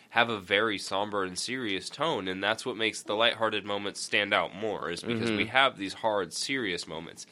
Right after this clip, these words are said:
Speaker 1: And I think Marvel is lacking in that. Like, Thor: The Dark Thor was, um,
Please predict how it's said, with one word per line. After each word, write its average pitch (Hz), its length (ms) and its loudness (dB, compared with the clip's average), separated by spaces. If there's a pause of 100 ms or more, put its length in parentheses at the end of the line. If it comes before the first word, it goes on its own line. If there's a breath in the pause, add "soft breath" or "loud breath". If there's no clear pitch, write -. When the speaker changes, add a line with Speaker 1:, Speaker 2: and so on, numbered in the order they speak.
(260 soft breath)
Speaker 1:
And 98 140 -4
I 98 60 -4
think 131 200 -8 (120)
Marvel 110 560 0 (540)
is 98 340 -6
lacking 127 600 -4
in 90 220 -10
that. 107 300 -4 (420 soft breath)
Like, 110 340 0 (340 soft breath)
Thor: 175 340 4
The 143 120 -2
Dark 131 280 4
Thor 196 420 0
was, 104 460 0
um, 87 420 4